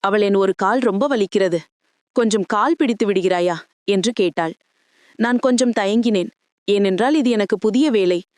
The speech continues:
எஜமானி வயதானவர், ஆனால் இதுவும் சேவை வேலையின் ஒரு பகுதிதான். அதற்காக பணமும் கிடைக்கும்,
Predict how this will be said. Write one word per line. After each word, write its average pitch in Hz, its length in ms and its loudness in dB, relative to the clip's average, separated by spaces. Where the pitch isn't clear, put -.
எஜமானி 254 480 2
வயதானவர், 202 680 0
ஆனால் 254 280 2
இதுவும் 277 340 2
சேவை 262 400 2
வேலையின் 240 440 2
ஒரு 196 120 2
பகுதிதான். 202 560 -2
அதற்காக 226 520 -2
பணமும் 240 400 2
கிடைக்கும், 190 460 -2